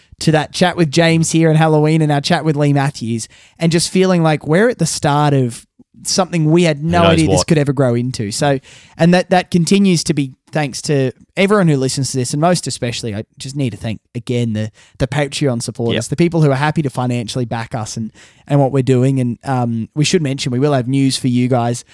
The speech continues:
Speaker 1: uh, on what's gonna happen with Patreon over the summer. We're gonna pause all of the, the fees and whatever. We'll get to that a little
Speaker 2: Yep.
Speaker 1: later on in the year,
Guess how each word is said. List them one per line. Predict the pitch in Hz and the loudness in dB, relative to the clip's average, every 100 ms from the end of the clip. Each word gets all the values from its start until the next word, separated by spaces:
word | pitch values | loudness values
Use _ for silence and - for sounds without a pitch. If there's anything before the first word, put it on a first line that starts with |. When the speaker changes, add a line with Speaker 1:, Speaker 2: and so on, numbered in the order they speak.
| _ _ - | _ _ 0
Speaker 1:
uh, | 131 | 0
on | - 139 | 2 0
what's | 147 139 | 0 -2
gonna | 151 131 | -4 -4
happen | 123 | -4
with | 120 - | -4 -4
Patreon | 120 - 127 110 | -8 -6 -6 -4
over | 110 | -4
the | 107 | -6
summer. | 120 127 | -4 -4
We're | 127 | -4
gonna | 117 117 | -4 -6
pause | - 104 104 110 | -6 -8 -6 -6
all | 101 | -6
of | 101 | -6
the, | 107 - | -8 -8
the | 107 107 | -10 -10
fees | - 120 113 | -8 -6 -6
and | 117 | -6
whatever. | 110 135 | -4 -2
We'll | 143 | -2
get | 139 170 | 0 -2
to | - | 0
that | 147 | -2
a | 131 | -2
little | 135 127 | -2 -2
Speaker 2:
Yep. | 120 | -2
Speaker 1:
later | 117 | -2
on | 120 | -2
in | 110 | -4
the | 107 | -4
year, | 117 117 156 | -4 -4 -4